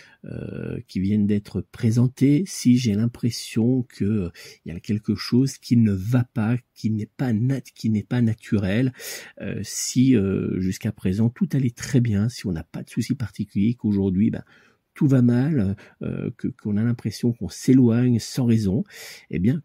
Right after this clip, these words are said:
que faire ? La première, euh, des choses à réaliser, c'est de, euh, consulter un voyant. Alors pourquoi consulter un voyant ? Vous allez me dire, euh, pour, euh, pour, euh, pour un envoûtement, euh, d'amour.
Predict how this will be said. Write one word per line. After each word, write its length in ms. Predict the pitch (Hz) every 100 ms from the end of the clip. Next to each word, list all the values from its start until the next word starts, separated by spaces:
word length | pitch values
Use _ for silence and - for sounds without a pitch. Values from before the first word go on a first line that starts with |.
| _
que 140 | - 110
faire ? 300 | - - - _ _ - - -
La 120 | 101
première, 600 | - - 196 185 180 135
euh, 220 | 107 107
des 160 | 101 101
choses 680 | - - 139 139 104 90 - - _
à 120 | - 120
réaliser, 540 | 117 107 117 131 156
c'est 480 | - - 147 151 - -
de, 520 | 101 104 120 139 147
euh, 140 | - 95
consulter 600 | - 131 - 101 - 127
un 60 | 98
voyant. 340 | 90 71 - _ - - -
Alors 160 | - 87
pourquoi 260 | 123 143
consulter 480 | 160 135 - 110 -
un 60 | 117
voyant ? 260 | 101 117
Vous 160 | 170 120
allez 120 | 98
me 80 | 95
dire, 320 | 92 131 123
euh, 280 | 101 95 98 139 160
pour, 320 | - 113 107
euh, 140 | 90 101
pour, 360 | - 113 98 76 - - - -
euh, 340 | - - 92
pour 220 | 92 - 95
un 80 |
envoûtement, 540 | 92 110 104 110 123 104
euh, 60 |
d'amour. 440 | 92 107 104 80